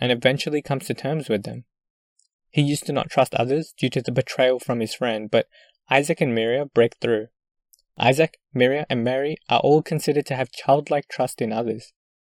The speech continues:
That naivety is ultimately what helps Shez. Chane also in some ways learns to trust Claire. Chane only trusts her family, which is just Huey, but Claire breaks through.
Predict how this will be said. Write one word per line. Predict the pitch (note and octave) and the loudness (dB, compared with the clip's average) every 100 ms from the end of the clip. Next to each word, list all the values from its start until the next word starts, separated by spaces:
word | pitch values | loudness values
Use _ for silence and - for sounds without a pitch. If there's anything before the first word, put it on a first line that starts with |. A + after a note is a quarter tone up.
| _ _ - | _ _ 6
That | C3+ | 6
naivety | A#2+ A2+ B2 C3 - D3+ | 6 2 2 0 -6 -4
is | - B2+ B2+ | -4 -2 2
ultimately | D3 - D3 C3+ B2 | 2 0 -8 -4 -4
what | A#2+ A#2+ | -2 0
helps | A#2 - | 0 -2
Shez. | - C#3 A#2 - _ _ _ _ _ _ _ _ - | -2 0 0 -6 _ _ _ _ _ _ _ _ 2
Chane | C#3 C#3 A2+ A2 - | 4 4 0 -4 2
also | B2+ - D3 | 2 4 -2
in | C#3 | 0
some | - C3+ | -2 0
ways | A2 G#2+ - | 2 2 0
learns | A2+ G#2+ - | -4 -4 -8
to | - | -6
trust | A#2+ - | -6 -6
Claire. | - A#2 A2+ - _ _ _ _ _ _ _ _ _ - | -4 -4 -4 -12 _ _ _ _ _ _ _ _ _ -4
Chane | C#3+ D#3 E3 | 0 2 2
only | D#3 D#3 | 0 -4
trusts | - C#3 - | -4 -6 -4
her | B2 | -8
family, | - A#2+ C3+ B2 G#2+ | 0 0 0 -4 -8
which | A2 A#2 | -6 -6
is | C3 - | -6 -4
just | C3+ - | -4 -4
Huey, | - C3 A2 B2 _ _ _ | -6 -4 -4 -8 _ _ _
but | A#2+ - | -2 -2
Claire | - B2 C3 | 0 2 2
breaks | C3+ B2 A#2+ - | 2 -2 -2 -8
through. | C#3 B2 | -6 -6